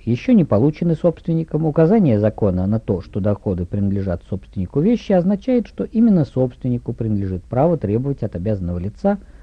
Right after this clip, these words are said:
плату за пользование имуществом, плату процентов по договору займа и так далее.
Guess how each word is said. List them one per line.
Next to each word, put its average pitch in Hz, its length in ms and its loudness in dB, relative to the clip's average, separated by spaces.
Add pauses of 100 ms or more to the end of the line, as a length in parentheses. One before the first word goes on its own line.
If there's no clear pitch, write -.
(140)
плату 160 300 4
за 101 100 2
пользование 90 540 -2
имуществом, 151 580 -2
плату 151 320 -2
процентов 196 540 -4
по 160 100 -4
договору 139 440 2
займа 131 300 0
и 240 160 -4
так 92 200 -8
далее. 78 320 -12